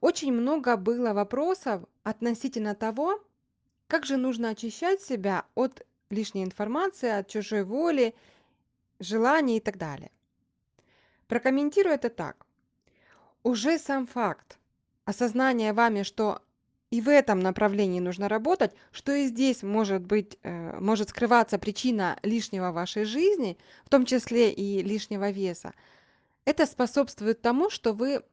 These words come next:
делаете первый шаг на пути к изменению ситуации.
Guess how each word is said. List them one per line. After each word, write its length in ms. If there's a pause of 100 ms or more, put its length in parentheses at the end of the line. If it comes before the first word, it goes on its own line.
делаете 540
первый 280
шаг 260
на 120
пути 280
к 80
изменению 520
ситуации. 680